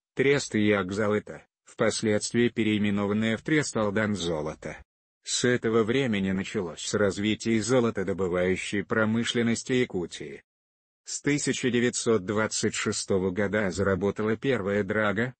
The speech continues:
затем и другие. Алдан становится крупным промышленным районом.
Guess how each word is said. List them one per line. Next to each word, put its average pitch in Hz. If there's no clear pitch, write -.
затем 131
и 131
другие. 82
Алдан 98
становится 107
крупным 113
промышленным 107
районом. 73